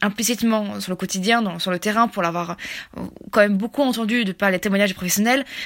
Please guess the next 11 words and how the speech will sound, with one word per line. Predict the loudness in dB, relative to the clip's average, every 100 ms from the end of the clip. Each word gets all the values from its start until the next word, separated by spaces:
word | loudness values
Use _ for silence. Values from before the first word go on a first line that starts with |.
| -2
qu'un | 0 2
en-, | 0 0
un | 0 2
parent | 2 2 2 0
qui, | -4 -4 0
des | 0
fois, | 0 2 2
est « | 0 -2 0
insupportable », | 0 0 -2 0 2
entre | 2 0
guillemets, | 0 2 2